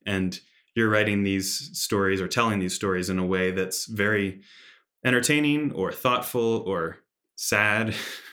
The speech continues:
Um, and you're not trying to, like, overwhelm me as your listener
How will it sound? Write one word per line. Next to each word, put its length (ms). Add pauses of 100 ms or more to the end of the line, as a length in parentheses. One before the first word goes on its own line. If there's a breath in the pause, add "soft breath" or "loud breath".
(560 loud breath)
Um, 500 (520)
and 240
you're 120
not 400
trying 400
to, 120
like, 220
overwhelm 960 (100)
me 320
as 120
your 120
listener 580